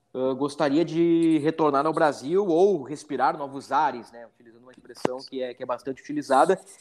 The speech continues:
E o Inter gosta do Brenner, é, é, é um, é um jogador que tá no radar há algum tempo. O Inter fez um esforço na última janela, não conseguiu, e agora,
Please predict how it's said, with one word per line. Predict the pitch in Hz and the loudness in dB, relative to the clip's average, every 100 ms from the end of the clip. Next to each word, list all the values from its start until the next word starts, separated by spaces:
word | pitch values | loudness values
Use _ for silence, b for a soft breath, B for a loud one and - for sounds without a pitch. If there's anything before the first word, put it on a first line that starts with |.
| B - | B 0
E | 269 | 4
o | |
Inter | 208 226 254 | 6 6 2
gosta | 151 156 165 185 | 6 6 6 0
do | 190 | -4
Brenner, | 196 196 262 254 | 0 0 2 0
é, | 151 160 151 139 135 - | -2 -2 -4 -4 -6 -6
é, | 143 131 | -6 -6
é | 139 | -8
um, | 147 143 143 131 | -10 -12 -14 -12
é | |
um | 135 139 | -12 -10
jogador | 139 135 131 | -6 -4 -6
que | 147 | -6
tá | 147 | -8
no | 147 | -2
radar | 147 143 139 | -2 0 -2
há | |
algum | 139 151 | -2 -10
tempo. | 190 180 233 208 | -4 -2 -2 -6
O | |
Inter | 170 165 | -12 -12
fez | 165 156 | -12 -16
um | |
esforço | 160 - 160 160 151 | -16 -4 0 0 -2
na | |
última | 147 147 156 | -6 0 0
janela, | 156 180 202 220 | 4 2 2 -2
não | 175 | -4
conseguiu, | 165 175 208 156 180 | -8 -12 -12 -2 0
e | 233 | 0
agora, | 165 156 196 | 2 4 4